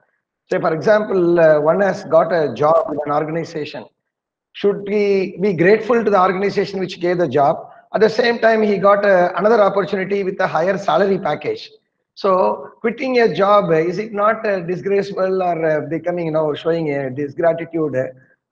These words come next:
towards the, uh, g-, employer who gave the first opportunity? So, how to handle the value conflicts in our life? That was one question from a student.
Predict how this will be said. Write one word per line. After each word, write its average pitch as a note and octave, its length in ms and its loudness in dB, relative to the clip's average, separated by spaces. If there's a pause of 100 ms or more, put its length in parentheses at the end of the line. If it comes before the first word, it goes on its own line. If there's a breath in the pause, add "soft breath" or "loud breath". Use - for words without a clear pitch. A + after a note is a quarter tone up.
towards F3+ 340 2
the, D3+ 480 0
uh, B2 440 -6 (100)
g-, D#3+ 100 -2
employer E3 440 2
who D#3+ 120 0
gave D#3+ 180 0
the E3+ 80 -2
first - 260 -2
opportunity? C3+ 640 -4 (280 soft breath)
So, - 160 -2
how G3+ 320 0
to B3+ 140 2
handle G3+ 460 -2 (120)
the G3 160 -4
value G3+ 440 -2
conflicts D#3 720 -6
in D3 120 -8
our C3 120 -4
life? B2 260 -4 (120)
That D#3+ 100 -4
was F3+ 160 -4
one D#3+ 180 -6
question D3+ 380 -10
from C3 160 -10
a A#2+ 40 -14
student. G#2 280 -18